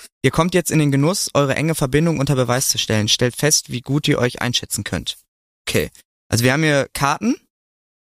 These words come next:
Da steht drauf, zwei Doofe, ein Gedanke. Und was denkst du, werden die anderen antworten?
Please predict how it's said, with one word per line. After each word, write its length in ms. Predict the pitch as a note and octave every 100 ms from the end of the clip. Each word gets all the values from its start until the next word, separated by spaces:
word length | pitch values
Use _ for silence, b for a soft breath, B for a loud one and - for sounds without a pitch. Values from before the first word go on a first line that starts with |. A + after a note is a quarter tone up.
| _
Da 80 | B2+
steht 180 | - A2+
drauf, 220 | B2 C#3
zwei 200 | - B2
Doofe, 240 | B2+ C3+
ein 120 | A2+ A2+
Gedanke. 480 | A2+ C3 G3 G#3 D4+ _ _ _ _ _
Und 280 | - D#3 G3+ -
was 180 | C3
denkst 300 | - D3+ F3
du, 240 | - F#3+ F3+
werden 240 | - C#3 C3+
die 120 | -
anderen 320 | C3+ C#3+ C3+
antworten? 580 | - A2+ G2+ F#2 -